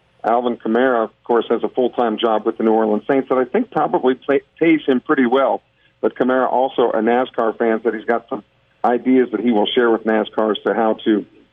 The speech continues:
develop fan bases, um, with a more, with a more impactful, uh, fan base from all different walks of life in America. Alvin Kamara, uh, will, when he's not playing for the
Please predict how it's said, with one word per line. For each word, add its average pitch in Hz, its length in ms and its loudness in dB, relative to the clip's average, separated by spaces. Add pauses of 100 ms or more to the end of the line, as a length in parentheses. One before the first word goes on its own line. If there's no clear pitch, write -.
(120)
develop 113 460 -2
fan 120 240 0
bases, 107 460 -2 (160)
um, 101 300 0 (240)
with 170 140 2
a 165 60 2
more, 165 380 0 (220)
with 139 120 0
a 147 40 2
more 139 220 0
impactful, 127 800 0 (140)
uh, 104 120 0 (160)
fan 127 220 2
base 117 260 0 (920)
from 117 200 0
all 127 180 0
different 143 360 -4
walks 110 280 -2
of 98 100 -4
life 101 320 0
in 104 80 0
America. 101 400 0
Alvin 113 320 0
Kamara, 113 460 0 (380)
uh, 107 100 -2
will, 104 320 0 (220)
when 110 160 2
he's 101 100 0
not - 240 0 (220)
playing 139 240 0
for 131 80 -6
the 117 100 0